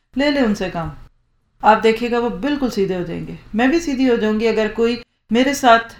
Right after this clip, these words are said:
ज्यादा सख्ती कर देगा या मेरे साथ नरमी करेगा। तो लोगों को समझें कि ये जुबान कौन सी समझते हैं। अगर आपके चार बच्चे हैं ना, यकीन करें उन चारों से understanding करने के चार different ways होंगे आपके पास।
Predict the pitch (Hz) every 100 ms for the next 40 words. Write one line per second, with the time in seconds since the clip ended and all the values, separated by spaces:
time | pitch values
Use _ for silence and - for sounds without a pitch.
0 | - - 165 196 190 208 208 - 220 220
1 | 196 208 202 208 202 185 180 180 190 -
2 | 175 156 165 170 156 147 170 - _ _
3 | _ - 269 285 254 214 208 208 247 269
4 | 277 - 226 226 247 269 269 269 247 214
5 | 202 226 269 262 277 269 208 196 190 175
6 | 165 _ _ - 247 294 294 311 - 214
7 | 190 247 269 254 247 247 269 294 - 208
8 | 226 220 254 262 254 247 240 233 226 214
9 | 240 240 - 220 220 208 202 202 202 196
10 | 196 196 180 180 190 202 196 190 180 170
11 | 175 175 185 175 175 170 160 151 156 156
12 | - 156 151 - -